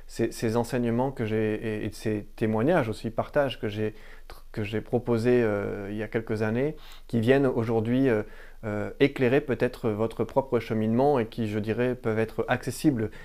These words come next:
par rapport à votre expérience aussi. Il faut le rappeler que, euh, c'est au travers de notre expérience que la conscience s'éveille, s'ouvre, se révèle à nous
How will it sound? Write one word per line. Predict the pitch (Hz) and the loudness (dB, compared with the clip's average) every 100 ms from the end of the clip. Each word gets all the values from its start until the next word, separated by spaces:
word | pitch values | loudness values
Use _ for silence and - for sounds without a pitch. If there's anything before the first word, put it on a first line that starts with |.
| - - | -16 -2
par | 107 | 0
rapport | 107 127 | 4 4
à | 117 | 4
votre | 113 - | 0 0
expérience | 113 - 117 127 139 - | -2 0 0 2 -2 -4
aussi. | 107 - 135 - | -10 -2 -2 -2
Il | - | -8
faut | 120 | -4
le | 110 | 0
rappeler | 110 - 135 156 - - - - - - | -2 0 0 0 -4 -18 -18 -18 -18 -4
que, | 123 127 135 120 | 2 4 4 2
euh, | |
c'est | 113 120 113 | -2 2 2
au | 113 110 | 2 0
travers | 123 120 | 2 2
de | 117 | 0
notre | 113 120 | -2 -4
expérience | - 123 120 139 139 | 0 0 2 0 -2
que | - | -2
la | 110 110 | 0 0
conscience | 113 107 - 117 - - 101 | -2 -6 -4 -4 -4 -10 -10
s'éveille, | - 117 110 123 131 | -2 0 4 4 4
s'ouvre, | - - 131 117 104 | 0 0 2 2 -2
se | - | -2
révèle | 110 113 117 | -2 2 2
à | 110 | 2
nous | 110 120 135 | 0 -2 -2